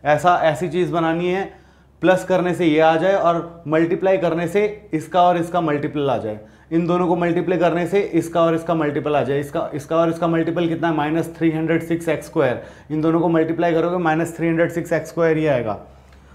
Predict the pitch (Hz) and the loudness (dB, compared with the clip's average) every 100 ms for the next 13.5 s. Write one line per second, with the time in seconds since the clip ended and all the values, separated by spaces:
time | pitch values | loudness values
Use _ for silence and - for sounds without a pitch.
0 | - 131 165 156 156 160 170 170 165 175 | -4 0 0 0 0 0 0 2 2 2
1 | 151 165 160 - 160 160 160 170 165 165 | 4 2 0 -4 0 0 2 0 2 -2
2 | 170 175 170 - - - - - - - | -2 -4 -4 -8 -16 -20 -20 -20 -20 -20
3 | - - - - - - - - - - | -20 -20 -20 -20 -20 -20 -20 -20 -20 -20
4 | - - - - - - - - - - | -20 -20 -20 -20 -20 -20 -20 -20 -20 -20
5 | - - - - - - - - 156 160 | -20 -20 -20 -20 -20 -20 -14 2 4 4
6 | 175 180 - - - - - - - _ | 2 0 -2 -8 -20 -20 -20 -20 -20 _
7 | _ - - - - - - 160 139 156 | _ -20 -20 -20 -20 -12 4 6 6 4
8 | 160 180 175 170 156 180 165 180 165 175 | 2 0 2 2 2 0 0 2 2 2
9 | 143 - 170 139 185 - 165 160 175 - | -4 -6 -4 0 0 2 4 4 4 -2
10 | 113 135 131 143 135 120 107 - 107 101 | 2 4 6 6 4 0 -4 -8 -12 -14
11 | - _ _ _ - - - - 127 139 | -20 _ _ _ -20 -20 -20 -4 2 4
12 | 160 165 160 175 156 143 147 160 151 165 | 4 2 2 4 4 4 2 0 0 -2
13 | 160 170 165 156 | -2 -2 0 -2